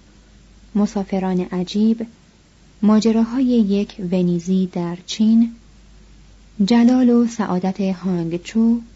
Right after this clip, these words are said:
کاخهای پکن، غلبهٔ مغولان، چنگیز خان،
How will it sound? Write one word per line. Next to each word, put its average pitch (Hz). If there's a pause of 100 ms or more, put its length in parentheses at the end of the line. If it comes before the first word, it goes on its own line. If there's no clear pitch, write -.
(600)
کاخهای 196
پکن، 220 (800)
غلبهٔ 226
مغولان، 185 (600)
چنگیز 175
خان، 226